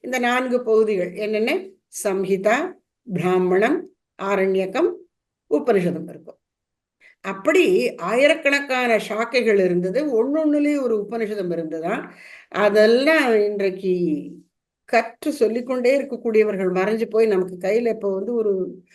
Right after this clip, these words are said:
ரொம்ப கொஞ்சம் சாக்கைகள் தான் இருக்கு. ஒரு நூற்றெட்டு உபனிஷதங்கள்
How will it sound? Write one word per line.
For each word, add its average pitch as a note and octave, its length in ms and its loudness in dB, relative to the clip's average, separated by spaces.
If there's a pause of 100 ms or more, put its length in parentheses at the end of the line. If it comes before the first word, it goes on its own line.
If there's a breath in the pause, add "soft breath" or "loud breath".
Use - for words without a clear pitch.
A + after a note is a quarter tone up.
(260 soft breath)
ரொம்ப B3 400 -2
கொஞ்சம் C#4 340 -2
சாக்கைகள் G#3+ 500 -2
தான் G3+ 100 0
இருக்கு. F#3 220 -6
ஒரு A#3+ 180 0
நூற்றெட்டு B3+ 600 -2
உபனிஷதங்கள் A3+ 680 0